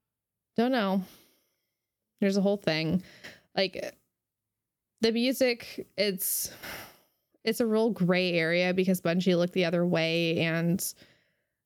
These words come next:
then there's the whole thing of, like, is it a transformative work? Because it's,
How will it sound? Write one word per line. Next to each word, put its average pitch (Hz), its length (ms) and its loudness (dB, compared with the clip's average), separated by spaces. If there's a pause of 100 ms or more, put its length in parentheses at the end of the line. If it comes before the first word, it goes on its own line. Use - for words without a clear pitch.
(260)
then 185 480 0
there's 180 320 0
the 175 100 2
whole 175 220 2
thing 175 200 0
of, 175 100 2
like, 165 300 -2
is 226 180 -2
it 240 100 2
a - 20 0 (160)
transformative 233 640 0
work? 214 380 0
Because 175 800 2
it's, - 640 -2